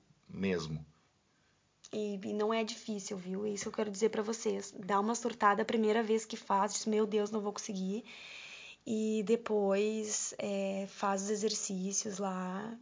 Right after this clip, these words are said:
Speaker 2: direitinho e fica tranquilo. Eu tirei uma nota bem, bem boa, tirei acho que cinquenta e cinco, né?
Speaker 1: É,
Speaker 2: Hum.
Speaker 1: eu acho que as pessoas se assustam que como é P T academic, tem muita coisa acadêmica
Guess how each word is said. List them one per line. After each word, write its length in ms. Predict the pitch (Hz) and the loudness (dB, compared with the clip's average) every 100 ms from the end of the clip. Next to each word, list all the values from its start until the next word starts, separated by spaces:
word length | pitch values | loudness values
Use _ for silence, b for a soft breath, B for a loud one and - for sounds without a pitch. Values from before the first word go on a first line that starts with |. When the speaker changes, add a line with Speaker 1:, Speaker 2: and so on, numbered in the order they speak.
| 226 - - | -14 -14 -10
Speaker 2:
direitinho 1000 | 196 196 185 - 196 190 196 214 220 233 | -4 -4 -2 -2 -2 -2 0 0 -2 -4
e 240 | 226 190 185 | -6 -6 -6
fica 240 | - - | -4 -6
tranquilo. 800 | 214 208 202 208 180 190 196 202 B B B B B - | -4 -4 -4 -6 -4 -4 -4 -8 B B B B B -6
Eu 140 | 202 | -4
tirei 240 | 190 208 | -2 -2
uma 120 | 208 214 | 0 0
nota 260 | 196 190 | -2 -4
bem, 640 | 190 190 180 208 220 214 190 | -4 -2 -2 -4 -4 -4 -6
bem 160 | 190 | -6
boa, 380 | 190 202 185 208 | -6 -4 -4 -4
tirei 240 | 196 208 | -6 -8
acho 140 | 202 - | -6 -8
que 60 | |
cinquenta 320 | - 208 202 214 | -6 -8 -6 -6
e 40 | |
cinco, 420 | - 208 190 196 | -6 -6 -6 -6
né? 180 | 185 202 - b b b | -6 -8 -12 b b b
Speaker 1:
É, 180 | 90 80 | -4 -4
Speaker 2:
Hum. 100 | 92 - | -4 -8
Speaker 1:
eu 160 | - 98 | -4 -2
acho 180 | 101 - | 0 -2
que 80 | |
as 100 | 123 | -4
pessoas 300 | - 131 127 | -4 -4 -4
se 80 | - | -2
assustam 480 | 127 - 101 98 117 | -2 -2 -4 -2 -2
que 80 | 113 | 0
como 220 | 110 127 | 0 0
é 40 | |
P 140 | 143 127 | 0 -2
T 320 | - 98 95 | -2 0 2
academic, 720 | 98 101 78 82 104 113 - - b b b b - | 2 0 -2 -2 -2 -4 -8 -20 b b b b -8
tem 160 | 98 | -4
muita 340 | 95 95 113 - | -2 -2 -2 -6
coisa 280 | - 107 104 | -2 -2 0
acadêmica 760 | 107 - 92 110 104 - 80 | -2 0 -2 -2 -4 -6 -6